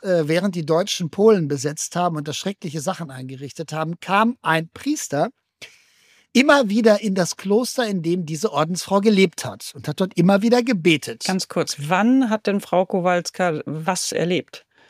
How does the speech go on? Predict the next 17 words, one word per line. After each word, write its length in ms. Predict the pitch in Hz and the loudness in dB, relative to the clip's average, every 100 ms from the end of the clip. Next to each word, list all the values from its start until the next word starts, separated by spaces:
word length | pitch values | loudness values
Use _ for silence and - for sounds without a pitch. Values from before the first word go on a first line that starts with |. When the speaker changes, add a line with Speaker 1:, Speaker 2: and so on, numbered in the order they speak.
| _ _ - | _ _ -12
Speaker 1:
Vor 480 | - - - 220 294 | -10 -2 4 6 6
dem 220 | 220 151 | 2 -2
Zweiten 500 | - 131 143 - 139 | -6 -6 -6 -4 -6
Weltkrieg, 840 | 127 151 - - - 320 - - - | -4 -6 -10 -10 -6 -6 -6 -18 -8
in 160 | 165 156 | -4 -4
den 160 | 143 | -4
dreißiger 520 | 135 135 175 - 160 | -4 -4 -4 -4 -2
Jahren, 380 | 147 147 175 254 | -2 0 -2 -2
hat 120 | 190 | -6
Frau 180 | - 175 | -4 -4
Kowalska 600 | 156 151 143 196 - 214 | -2 -4 -4 -6 -6 -6
immer 340 | 190 220 262 220 | -4 -4 -4 -2
wieder 220 | 226 220 | 0 0
Dinge 280 | 160 156 127 | -2 -4 -4
erlebt, 640 | 120 127 147 220 - - | -6 -6 -6 -8 -14 -8
die 80 | 147 | -6
sind 220 | 165 | -6